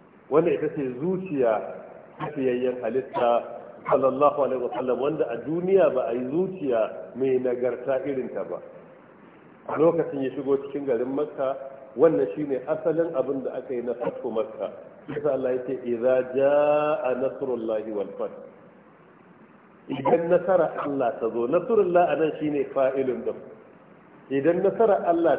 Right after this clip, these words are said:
ta zo, wannan kuma yake bayyana mana mafiya yawa a duk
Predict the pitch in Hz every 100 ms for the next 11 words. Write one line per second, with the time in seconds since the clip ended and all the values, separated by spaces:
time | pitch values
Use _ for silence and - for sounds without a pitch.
0 | 131 113 117 110 - - - - - -
1 | 156 185 165 160 165 170 170 139 151 160
2 | 139 139 143 143 127 180 185 156 135 139
3 | 147 139 131 - 220